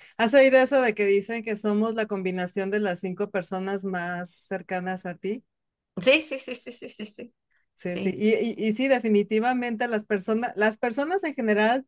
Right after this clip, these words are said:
Speaker 1: te inspiran o influyen en ti, las personas de las que te rodeas, de alguna manera, tanto positiva como negativa. Por eso es que los que saben dicen que, que te ac-, ah, que te acompañes de personas que te influyan positivamente, que te sumen,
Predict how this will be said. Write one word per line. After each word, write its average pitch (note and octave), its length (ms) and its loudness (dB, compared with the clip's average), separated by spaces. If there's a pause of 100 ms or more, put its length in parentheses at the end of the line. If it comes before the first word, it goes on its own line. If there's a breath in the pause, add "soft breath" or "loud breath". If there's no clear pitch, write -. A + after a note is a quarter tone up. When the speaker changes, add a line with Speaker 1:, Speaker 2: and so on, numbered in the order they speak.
Speaker 1:
te A#3 280 0
inspiran G#3+ 580 2
o G3 140 2
influyen G3 640 2
en E3 100 -10
ti, E3+ 140 -8
las E3 120 -8
personas F#3 380 -6
de G3 100 -2
las E3 160 -6
que E3+ 120 -10
te E3 160 -8
rodeas, D#3 420 -6
de D#3+ 60 -10
alguna F3 340 -6
manera, F3+ 420 -2 (320 loud breath)
tanto G3 320 0
positiva G#3 600 0
como F3 260 -6
negativa. E3 600 -4
Por F3 200 -2
eso A3+ 420 0
es G#3 460 -4
que F3 140 -6
los D#3+ 340 -10 (200)
que D3+ 120 -12
saben G3+ 540 -4
dicen G#3+ 600 -8
que, E3 200 -10 (640)
que F3 200 -2
te - 160 -8 (180)
ac-, - 40 -20 (200)
ah, D#3+ 520 0 (440 soft breath)
que F#3 100 -4
te F#3+ 100 -2
acompañes G3+ 480 2
de A3 100 0
personas G#3 440 -2
que A3 140 0
te A3 120 0
influyan F3+ 400 -2
positivamente, F3 840 -6
que F3 120 -8
te E3 140 -12
sumen, G3 480 -2